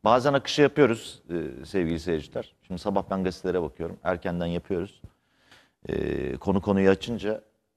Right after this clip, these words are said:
değiştirebiliyoruz. Teşekkürler arkadaşlara. Şampiyonlar Ligi parasından Avcı'ya yirmi milyon T L ödendi.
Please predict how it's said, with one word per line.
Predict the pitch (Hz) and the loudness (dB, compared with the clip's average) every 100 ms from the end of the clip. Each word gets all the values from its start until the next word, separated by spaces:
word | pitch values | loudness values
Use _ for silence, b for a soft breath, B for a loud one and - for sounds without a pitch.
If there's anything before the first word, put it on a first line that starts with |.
| _ | _
değiştirebiliyoruz. | 73 85 85 - 95 82 85 73 - | -6 -6 -4 0 2 4 2 2 0
Teşekkürler | 85 87 - 85 | -4 -4 0 4
arkadaşlara. | 71 69 67 69 - 73 - | 4 0 -4 -8 -6 -8 -6
Şampiyonlar | - 131 139 175 185 175 | 2 4 4 4 6 4
Ligi | 156 | 4
parasından | 156 147 160 170 | 4 4 4 6
Avcı'ya | 151 139 160 | 6 8 6
yirmi | 151 160 160 | 6 6 4
milyon | 147 156 | 4 4
T | 147 135 | 4 6
L | 131 | 8
ödendi. | 107 85 76 69 | 8 6 2 -2